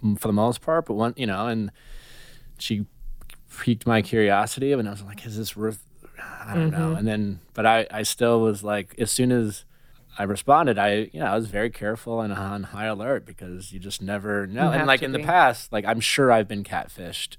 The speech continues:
Speaker 1: early, like, especially in my early going on the show days where you're, like, naive and dumb and I didn't really understand social media.
Speaker 2: Yeah.
Speaker 1: And you're just like, "Wait, this seems weird. Like, why are they, huh?" And
Speaker 2: Mm-hmm.
Speaker 1: if you're not thinking about it, but yeah, I'm, I'm sure I have,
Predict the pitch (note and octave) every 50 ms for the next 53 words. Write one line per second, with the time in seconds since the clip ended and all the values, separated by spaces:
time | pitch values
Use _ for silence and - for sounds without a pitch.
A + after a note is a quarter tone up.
0 | - G#2+ G#2 G2 G2+ G2 - - A2 G2+ - - - B2 A#2 - - A#2+ A2 G#2+
1 | G2 F2 G#2+ G#2+ G#2 G#2 F2 - _ - - - - - - - - - A#2 G#2+
2 | G#2+ G2+ G2 F#2 - - G#2 G2+ G2+ F#2+ G2 F#2+ F#2 F2 F2 F2 G2 F#2+ F#2 F#2
3 | F#2+ F#2+ F#2+ F#2 F2+ F#2 - - - G2+ F#2+ G2 G2 F#2+ F#2+ G2 F2 F#2+ F2+ F2+
4 | F2 F#2+ F#2+ F#2+ F#2 F#2 F#2 F2+ F2+ F2+ F2+ F2+ F#2 F2 F#2 F#2 F#2+ F#2 F2+ F#2
5 | - - F#2+ F2 E2+ - G2 F#2 F2+ - - F#2 F2+ G2+ G#2 G2+ G2+ F2 C#2+ D2+
6 | D#2 D#2 - - - - - F3 E3 D#3 D3 D3 - - - - G#2 G#2+ G#2+ G#2
7 | G#2 G#2 G#2 G2 - G#2+ G#2 G2 - - G#2 B2+ B2+ G2+ - - - _ A#2+ A#2+
8 | B2+ - - - D#3+ D3+ C3+ A2 F2+ E2 F2+ G#2+ A2 F#2+ - - - - - -
9 | - G#2+ G2 F#2 - G#2+ G#2+ A2+ A#2 A#2+ A#2+ A#2 A#2 A2+ A2 A2+ G#2+ G#2 G2+ F#2
10 | E2 - _ _ - - - A2+ B2+ D3+ E3 D#3+ C3+ - - F3 B2+ A#2+ A#2+ A#2+
11 | A#2 A2+ G#2 G#2+ F#3+ F3 F3 E3+ E3+ E3+ E3 E3+ C3 C3 C3+ C3+ A2+ - D#3+ E3+
12 | E3 B2+ A2 G2 F2+ G2 F2+ F#2 G2+ G2+ G#2 G#2+ G2+ G2+ B2 C3+ A2+ F#2 F#2+ G2+
13 | G#2+ - G#2+ G#2 - - - A2+ A2 G2+ F#2+ F#2 G2+ G#2+ G#2 F2+ F#2 - -